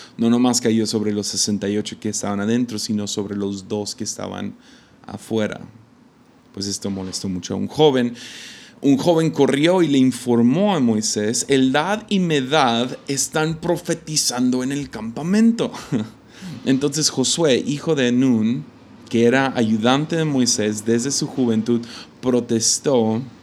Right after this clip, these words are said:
"Moisés, mi señor, deténlos". Pero Moisés respondió: "¿Estás celoso por mí? Ya quisiera que todos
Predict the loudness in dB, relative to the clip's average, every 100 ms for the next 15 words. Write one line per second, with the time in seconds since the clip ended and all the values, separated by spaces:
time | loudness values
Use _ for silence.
0 | -6 0 2 2 2 0 0 0 -4 -6
1 | -4 0 0 2 0 2 0 -4 -12 -16
2 | 0 0 0 -4 -2 2 2 2 2 0
3 | -6 -6 -4 -4 -8 -10 -20 -20 -20 -20
4 | -20 -20 -20 -20 -20 -20 -20 -20 -4 0
5 | 2 2 2 0 -2 0 0 0 -2 -4
6 | -10 -16 -20 -20 -20 _ _ _ -4 -2
7 | 0 -2 -2 -4 -4 -2 0 -2 -4 -14
8 | _ _ _ _ _ _ _ _ _ -14
9 | -2 -2 -2 -4 0 2 0 -2 -2 -6
10 | -6 -18 -20 -6 -2 0 2 0 0 -4
11 | -8 -8